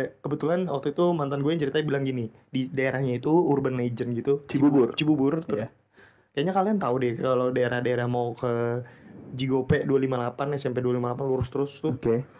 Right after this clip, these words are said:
Speaker 1: Pokoknya udah daerah situ tuh udah, menurut warga sekitar,
Speaker 2: Iya.
Speaker 1: menurut dari according my ex,
Speaker 2: Ex?
Speaker 1: dia bilang, eh,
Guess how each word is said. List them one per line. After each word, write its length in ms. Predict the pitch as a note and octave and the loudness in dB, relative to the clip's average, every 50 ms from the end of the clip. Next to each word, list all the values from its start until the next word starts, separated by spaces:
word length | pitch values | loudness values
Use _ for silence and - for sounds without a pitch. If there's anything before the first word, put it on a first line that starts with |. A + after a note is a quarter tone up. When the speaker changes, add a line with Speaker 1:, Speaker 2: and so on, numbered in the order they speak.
| - _ _ | -20 _ _
Speaker 1:
Pokoknya 200 | - - C#3 D#3+ | -6 -2 0 2
udah 120 | E3 D3+ C3+ C3 | 4 4 2 2
daerah 300 | B2+ C3 B2+ A#2+ A#2+ B2 | 2 0 0 0 0 -2
situ 220 | A#2+ C3 B2 - | -2 -2 0 -2
tuh 300 | E3 - G3 G3+ G#3 - - - _ _ _ _ _ _ _ _ _ _ _ _ _ _ _ | 2 4 4 4 4 0 -4 -8 _ _ _ _ _ _ _ _ _ _ _ _ _ _ _
udah, 580 | - D#3 D#3 D3 D#3 D#3 D3+ D3 D3 D3 C#3 - - _ _ _ _ _ _ _ _ _ _ | 2 2 4 4 4 2 2 0 -2 -4 -4 -8 -12 _ _ _ _ _ _ _ _ _ _
menurut 300 | - F3 G#3 G#3+ G#3+ G#3+ | 0 2 4 4 4 2
warga 240 | G3+ F#3 F3+ F3 | 2 2 4 2
sekitar, 500 | F3 D3+ D#3 D#3 C#3+ B2+ A#2 - - - - | 2 2 2 0 0 0 -2 -4 -10 -10 -2
Speaker 2:
Iya. 180 | - B2+ A#2+ | 4 4 4
Speaker 1:
menurut 300 | A2+ C3+ C3 C3+ C#3+ D3 | 4 4 2 0 0 0
dari 220 | C3+ C#3 C3 C3 C3+ | 0 2 2 2 2
according 680 | C3 C3 B2+ C3 C3+ B2+ B2 B2 B2+ B2+ B2+ B2+ B2+ | 2 0 -2 -2 -2 -2 0 0 0 0 0 -2 -2
my 260 | B2+ B2+ B2 B2 B2 A#2+ | -2 -2 -2 -2 -2 -2
ex, 420 | A#2 C3+ D3+ D3 - - - - _ _ | -2 -2 -4 -2 -4 -6 -6 -6 _ _
Speaker 2:
Ex? 480 | - C3+ E3 - - - - - - - - _ | -4 -4 -4 -4 -8 -14 -18 -18 -20 -20 -20 _
Speaker 1:
dia 240 | - B2+ C3 C3+ C3+ | -6 -2 0 0 2
bilang, 560 | C3 C3 C3 C3+ C#3+ C#3+ D3+ D3+ D3+ D3 - | 2 2 0 0 0 0 -2 -2 -4 -4 -4
eh, 920 | - C3+ B2+ B2 B2 A#2+ B2 B2 A#2+ A#2+ A#2+ A#2+ A#2+ A#2+ A#2+ A#2+ B2 B2 - | -4 -2 -2 0 0 0 0 0 0 0 0 0 0 0 -2 -2 -4 -6 -8